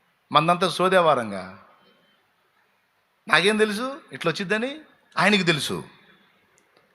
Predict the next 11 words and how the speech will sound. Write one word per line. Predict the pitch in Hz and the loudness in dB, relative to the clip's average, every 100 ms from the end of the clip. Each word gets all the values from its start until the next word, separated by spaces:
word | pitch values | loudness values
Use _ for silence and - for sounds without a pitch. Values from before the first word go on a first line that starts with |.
| _ - | _ 2
"రేయ్, | 151 170 131 - - | 6 6 4 -6 -16
ముసలోళ్ళకి | 110 139 156 160 151 | -10 -2 0 0 -4
చేయకుండా | 147 147 143 143 | -6 -6 -6 -4
నీ | 156 135 | -4 -6
తల్లికి | 131 127 143 | -6 -6 -4
చేసుకుంటే | 131 123 - 120 160 196 - _ _ _ _ _ _ _ 101 | -4 -6 -8 -8 -8 -8 -14 _ _ _ _ _ _ _ -8
ఇట్లా | 123 117 | -2 -2
అంటారు. | 113 117 80 | 0 -2 2
ఆగు | 117 135 | 2 2
నువ్వు, | 127 131 | -2 -6
ఆగు, | 151 | -8